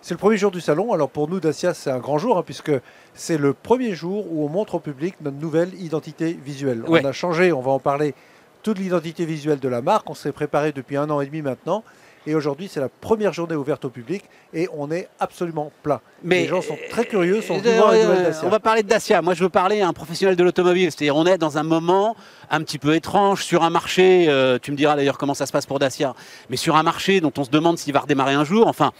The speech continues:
Speaker 2: c'est quand même un marché très, très bizarre. Si tu cherches, attends, attends, je finis. Si tu cherches des, des éléments post-Covid, hein, dans, euh, la vie économique,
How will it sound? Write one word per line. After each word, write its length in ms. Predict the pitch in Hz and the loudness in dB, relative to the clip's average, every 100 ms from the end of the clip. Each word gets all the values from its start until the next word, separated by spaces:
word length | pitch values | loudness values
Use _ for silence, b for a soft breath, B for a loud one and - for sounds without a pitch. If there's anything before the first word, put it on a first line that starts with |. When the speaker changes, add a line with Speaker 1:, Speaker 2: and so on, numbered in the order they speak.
| B B | B B
Speaker 2:
c'est 80 | 135 | -6
quand 100 | 147 | -2
même 120 | 135 | -2
un 20 | |
marché 240 | 127 123 139 | -2 -6 -6
très, 200 | - 143 | -2 -2
très 140 | - | -2
bizarre. 320 | 151 165 233 202 B | -2 2 2 0 B
Si 120 | - 147 | -14 -8
tu 140 | 160 | -4
cherches, 280 | - 175 - | 2 0 0
attends, 160 | 165 190 | 0 2
attends, 140 | 175 | 2
je 80 | - | 0
finis. 180 | 170 160 B - | -2 -2 B -12
Si 140 | 170 | -10
tu 140 | - | -6
cherches 420 | - 208 190 - 139 | 2 4 4 0 0
des, 240 | 143 135 B B | 2 2 B B
des 200 | 135 147 | -2 4
éléments 280 | 170 170 170 | 4 6 4
post-Covid, 560 | - 196 - 196 220 226 | 4 0 4 4 4 2
hein, 120 | 175 | 2
dans, 260 | 160 147 139 | 4 4 4
euh, 380 | 127 123 120 120 | 4 4 2 2
la 100 | 131 | 2
vie 140 | 143 | 2
économique, 480 | 135 139 151 285 | 2 2 2 0